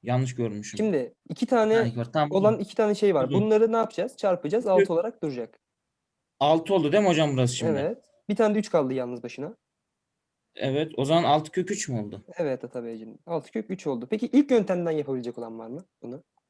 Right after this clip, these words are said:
Speaker 2: <clears throat> Yani bu,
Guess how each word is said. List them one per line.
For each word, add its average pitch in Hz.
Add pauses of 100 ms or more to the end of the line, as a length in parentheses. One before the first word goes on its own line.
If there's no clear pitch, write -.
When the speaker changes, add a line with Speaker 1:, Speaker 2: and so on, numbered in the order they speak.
(800)
Speaker 2:
<clears throat> 214 (1800)
Yani 185
bu, 220